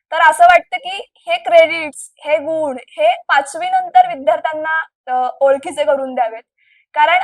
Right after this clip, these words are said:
ह्या विद्यार्थ्यांना क्रेडिट, गुण ह्यात पाडण्यापेक्षा, ह्या रेसमध्ये आणण्यापेक्षा त्यांना त्यांच्या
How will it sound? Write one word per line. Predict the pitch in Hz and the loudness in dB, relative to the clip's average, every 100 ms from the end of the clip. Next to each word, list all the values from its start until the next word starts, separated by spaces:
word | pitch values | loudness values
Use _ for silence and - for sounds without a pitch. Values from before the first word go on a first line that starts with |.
| - | -4
ह्या | 311 311 330 | -4 2 2
विद्यार्थ्यांना | 370 - 349 349 349 349 349 | 2 4 4 4 0 -2 -6
क्रेडिट, | 349 320 294 311 - | 0 0 0 -6 -10
गुण | _ 254 302 294 277 | _ -12 -8 -8 -10
ह्यात | 269 311 339 | -2 0 0
पाडण्यापेक्षा, | - 320 294 320 339 320 269 | 2 0 0 -4 -4 -8 -6
ह्या | 247 285 285 | -6 -2 0
रेसमध्ये | 285 - 320 320 | 0 -2 -6 -4
आणण्यापेक्षा | 330 277 269 285 277 - 233 - - | -2 -2 -4 -4 -6 -10 -12 -12 -8
त्यांना | - 311 339 392 | 0 0 2 2
त्यांच्या | 392 339 370 | 4 2 2